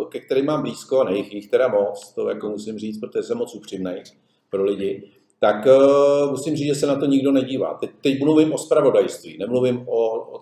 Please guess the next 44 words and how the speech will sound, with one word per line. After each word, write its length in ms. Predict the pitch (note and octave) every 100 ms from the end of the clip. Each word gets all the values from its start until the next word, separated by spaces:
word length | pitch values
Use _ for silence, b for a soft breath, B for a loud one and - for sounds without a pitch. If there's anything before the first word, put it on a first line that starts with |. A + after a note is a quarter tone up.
| -
o 100 | B2
celé 360 | B2 B2 B2
koncepci 480 | B2+ A#2 - - A2+
České 340 | - - -
televize, 360 | - F#2 E2 F#2+
o 60 | F#2
zpravodajství. 640 | - G2+ F#2 E2 - _ _ b b b b -
A 760 | G#2 G2 G#2 G#2 G#2+ G#2+ G#2
musím 280 | G#2+ A2 D3+
říct, 100 | C3+
že 80 | C#3+
mám 280 | D3 C#3 A2+
dvě 140 | B2+
malé 200 | C3 D3 A2+
děti 300 | G#2+ A2 C#3+
a 60 |
ty 120 | -
jsou 180 | A#2+ C#3
teďka 360 | C#3 - - -
úplně 320 | D3+ C#3+ C#3
vyděšený. 640 | A#2+ A#2+ B2+ C3+ C3+ C#3+
Za 100 | C3
prvé 220 | C3 C#3 C3+
byly 140 | C#3
dva 140 | B2+
roky 220 | B2 B2+ C#3
vyděšený 400 | C3 B2+ D3+ -
z 80 | -
covidu, 300 | G2 A2+ D3
teď 180 | C#3
jsou 100 | -
vyděšený 400 | A#2+ A#2 - C#3 A#2+
z 20 |
války 420 | G2 G2 - C#3
a 40 |
už 140 | C3+ B2
čekají, 400 | B2+ B2+ C3+ C3+
už 80 | -
koukají 320 | B2+ B2+ C#3
na 60 | B2
oblohu, 320 | A#2+ A#2+ B2+
kdy 120 | A#2+
něco 220 | B2+ B2+ -
přiletí. 520 | - - - _